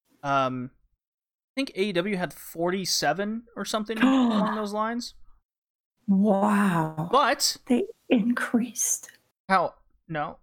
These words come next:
Speaker 1: Well, no. Uh, that's much less than the, uh, previous weeks for A E W. What's,
Speaker 2: Oh.
Speaker 1: what's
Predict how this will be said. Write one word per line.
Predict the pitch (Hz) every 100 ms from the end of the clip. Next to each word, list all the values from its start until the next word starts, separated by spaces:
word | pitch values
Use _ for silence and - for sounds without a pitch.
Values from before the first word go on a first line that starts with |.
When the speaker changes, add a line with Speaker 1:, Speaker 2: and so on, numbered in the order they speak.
| -
Speaker 1:
Well, | 190 156 - - 208
no. | 262 147 - - - -
Uh, | 143
that's | 139 143
much | 160 151
less | 165 156 -
than | 143
the, | 131 120 117 _ _ _ -
uh, | 127 - _ _ _ _ _ _ _ _
previous | 208 196 143 -
weeks | 131 -
for | -
A | 123
E | 120
W. | 104 98 - - _ _
What's, | - 165 - 311
Speaker 2:
Oh. | 254
Speaker 1:
what's | 175 175 - -